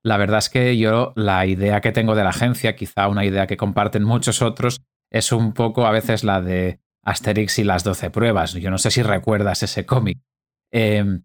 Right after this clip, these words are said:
cuando he pasado alguna vez por delante del edificio del Ministerio de Fomento, ahí en, en la Castellana, no he podido dejar de pensar en este cómic. En la octava prueba, Asterix tenía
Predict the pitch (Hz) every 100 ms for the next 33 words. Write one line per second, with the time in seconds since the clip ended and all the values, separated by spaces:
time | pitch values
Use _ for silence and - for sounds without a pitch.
0 | - 123 110 113 113 135 127 120 123 120
1 | 127 123 107 107 110 107 110 107 104 -
2 | 117 117 107 104 101 104 98 - 107 110
3 | 104 110 120 117 117 117 123 98 95 104
4 | 107 - 107 104 104 110 113 113 117 104
5 | 104 107 107 104 104 92 98 101 107 101
6 | 90 - 101 107 101 90 92 87 131 98
7 | - _ _ _ _ 110 107 101 98 92
8 | 90 117 120 120 131 143 127 139 - -
9 | - - 104 123 127 - 98 101 104 107